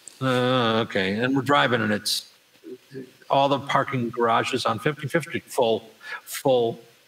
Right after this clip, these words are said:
you know, two hundred, uh, you know, whatever it was. And I said, "I'm doing it. I don't care, 'cause we're gonna be late if I don't do it."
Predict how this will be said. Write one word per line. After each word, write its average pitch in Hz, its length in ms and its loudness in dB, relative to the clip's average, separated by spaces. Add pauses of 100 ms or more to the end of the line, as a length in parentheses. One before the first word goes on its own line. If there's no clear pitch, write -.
(260)
you 131 80 0
know, 110 300 2
two 151 180 0
hundred, 123 260 2
uh, 127 200 2
you 147 140 2
know, 131 140 0
whatever 135 420 4
it 120 80 0
was. 123 360 0 (420)
And 127 80 0
I 127 80 2
said, 117 320 0
"I'm 135 180 2
doing 120 300 0
it. 98 160 -2
I 110 100 2
don't 104 180 -2
care, - 360 -4
'cause - 220 -10
we're 127 120 2
gonna 120 140 0
be 107 120 -2
late 110 200 0
if 95 120 -4
I 101 80 0
don't 101 240 -2
do 98 200 -4
it." - 60 -10